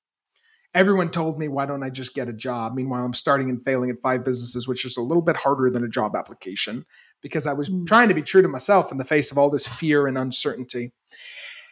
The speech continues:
Speaker 1: And after the first year, I started to accept what I could not change. I started to learn to live life on life's terms. I started to be okay with if I was in grandma's basement for the rest of my life. I started to not go back to New York City on my friend's dime so that I could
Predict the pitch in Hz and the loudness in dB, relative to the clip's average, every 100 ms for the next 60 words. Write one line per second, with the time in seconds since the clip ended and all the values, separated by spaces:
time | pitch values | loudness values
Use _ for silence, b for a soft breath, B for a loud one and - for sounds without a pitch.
0 | B _ 240 262 285 311 302 277 - 226 | B _ 0 4 4 4 0 0 4 6
1 | - - 220 180 - - 180 185 - 160 | 6 4 4 6 4 4 6 4 2 -2
2 | - - - 180 - - 139 127 127 131 | -2 0 2 2 0 -6 -2 -2 -4 -10
3 | 113 110 - - 117 107 104 139 135 - | -6 -8 -6 -6 -4 -8 -8 -6 -2 2
4 | 175 185 185 160 151 143 160 165 170 165 | 4 4 4 0 -4 -2 0 2 4 2
5 | 165 160 151 135 151 131 127 135 139 135 | 2 -2 -4 -2 0 0 4 4 4 0
6 | 123 117 123 123 - - 101 80 214 - | -2 0 0 0 -2 -2 -8 -10 -8 -8
7 | B B B B 151 - - 180 185 185 | B B B B 2 2 2 2 2 0
8 | 160 180 175 - - 170 180 180 175 156 | 0 0 0 -6 -8 -4 -2 0 0 0
9 | 151 143 151 151 151 160 143 139 143 127 | -4 -4 -4 -4 -4 -6 -4 -4 -4 -2
10 | 139 135 143 135 143 139 139 135 - 143 | -2 -2 -4 -6 -6 -2 -2 -2 -6 -6
11 | 175 175 143 127 - 175 165 165 156 156 | -4 -2 -2 -2 -2 0 0 0 -4 -2
12 | 165 156 - b b _ - 180 151 - | 0 -2 -8 b b _ 2 4 4 0
13 | 151 139 131 127 - 139 131 127 127 131 | -6 -4 -4 -2 -4 -2 -2 -2 -4 -6
14 | - 143 143 123 - 131 127 123 123 120 | -4 -4 -4 -8 -4 -2 -2 -2 -2 0
15 | 135 123 120 123 - 127 | -2 0 0 -2 -4 -6